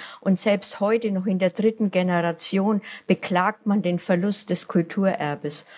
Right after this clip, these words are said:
Oder wenn wir an andere Regionen in der Welt denken, die Menschen, die auf diesen Inseln in der Südsee leben, die heute schon ganz stark vom Klimawandel bedroht sind. Es ist eine ganz, ganz große Sorge, die hier auf uns zukommt,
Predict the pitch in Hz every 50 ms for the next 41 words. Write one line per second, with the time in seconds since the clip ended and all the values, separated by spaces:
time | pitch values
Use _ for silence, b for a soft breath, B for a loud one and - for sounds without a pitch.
0 | B B B B _ 185 180 175 185 160 180 185 185 180 185 170 170 170 156 -
1 | - 170 170 190 202 208 196 185 190 180 175 175 165 160 - 170 165 170 175 170
2 | 170 - - 170 165 165 165 151 143 147 160 170 165 - 165 160 156 156 - 180
3 | 170 B B B B B B B _ - 190 185 - - 165 165 165 185 202 -
4 | - 180 160 156 - - - 165 170 - - - 185 185 175 180 180 - - 196
5 | 202 208 202 202 190 - - 175 165 180 175 - - 208 214 214 - - 196 180
6 | 165 160 165 170 170 170 160 - 180 165 160 175 185 196 202 - 190 - 185 175
7 | 165 - 151 135 196 226 - - - - - 175 180 180 - - 185 170 - -
8 | 196 196 214 214 202 180 170 160 160 160 165 160 - 170 160 - 156 156 156 180
9 | - - - - 151 147 143 b b b b b b b b b _ - 165 -
10 | - 190 190 - - - 180 185 185 175 - - 185 208 247 247 - - 208 202
11 | 196 185 - - 196 185 185 190 190 - - 190 180 180 B B B B B B
12 | B B B - - - 196 196 220 240 226 220 208 175 170 180 175 170 185 185
13 | 165 - - - 170 - - 165 170 156 - - - - - 226 233 226 - -
14 | 185 160 160 180 180 -